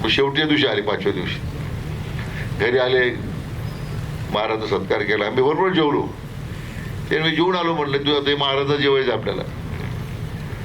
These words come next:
मी, आमचे दोन्ही आमदार अम-, अमोल खताळ होते, विठ्ठलराव लंगे होते, नंतर डॉक्टर सुजय होते, आम्ही सगळे बरोबर जेवलो, गप्पा मारल्या, असं काही वाटलंच नाही. मग माझा म्हटली गोष्ट बरोबर आहे, तिथून ते फोन केला जिल्हा बँकेला त्यांनी. की मीटिंग करून घ्या म्हणून संचालक मंडळाची.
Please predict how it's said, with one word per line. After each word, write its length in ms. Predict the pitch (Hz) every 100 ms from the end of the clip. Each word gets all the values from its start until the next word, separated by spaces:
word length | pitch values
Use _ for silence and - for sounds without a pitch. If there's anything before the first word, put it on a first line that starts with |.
| - - -
मी, 420 | 131 135 131 123 120 - -
आमचे 220 | 104 113
दोन्ही 240 | 110 120
आमदार 500 | 120 113 117 110 107
अम-, 220 | - 101 104
अमोल 260 | 98 107
खताळ 260 | 92 92 104
होते, 220 | 92 87
विठ्ठलराव 540 | 95 92 - 104 101
लंगे 260 | 101 98 98
होते, 240 | 98 87 - - - - - -
नंतर 640 | - 73 90 98 95 92 85 - - - - - - - - - -
डॉक्टर 260 | 92 92 101
सुजय 260 | 98 104
होते, 160 | 110 110
आम्ही 140 | 131
सगळे 140 | 139 160
बरोबर 300 | 165 175 170
जेवलो, 280 | 160 160
गप्पा 280 | 151 139 151
मारल्या, 320 | 151 139 143
असं 120 | 156 170
काही 120 | 185
वाटलंच 420 | 165 160 175 170
नाही. 140 | 135
मग 140 | 123 139
माझा 380 | 139 143 151 160
म्हटली 240 | 151 165
गोष्ट 200 | 165 160
बरोबर 280 | 170 170 160
आहे, 80 | 127
तिथून 280 | 143 160
ते 60 | 170
फोन 180 | - 180
केला 160 | 180
जिल्हा 260 | 165 165 151
बँकेला 320 | 135 123 120
त्यांनी. 320 | 113 107 - - - - - - - -
की 60 | 127
मीटिंग 320 | 139 147 151
करून 200 | 143 151
घ्या 120 | 143
म्हणून 180 | 123 123
संचालक 380 | 113 110 110 104
मंडळाची. 300 | 101 98